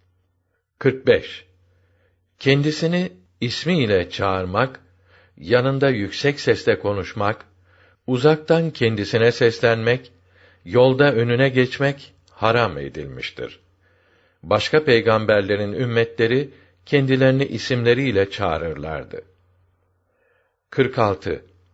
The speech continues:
Cebrail aleyhisselamı melek şeklinde iki kere görmüştür. Başka hiçbir peygamber onu asıl şeklinde görmemiştir.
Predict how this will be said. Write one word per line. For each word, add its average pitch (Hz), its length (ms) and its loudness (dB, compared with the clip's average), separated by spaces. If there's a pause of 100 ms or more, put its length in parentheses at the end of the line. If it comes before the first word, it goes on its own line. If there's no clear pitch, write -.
(640)
Cebrail 139 600 2
aleyhisselamı 104 1120 0 (340)
melek 123 500 2
şeklinde 113 840 0 (440)
iki 185 280 -2
kere 104 280 4
görmüştür. 80 840 -6 (760)
Başka 107 420 2
hiçbir 117 420 -2
peygamber 110 720 2 (380)
onu 127 540 2
asıl 151 300 0
şeklinde 113 600 0
görmemiştir. 76 960 -4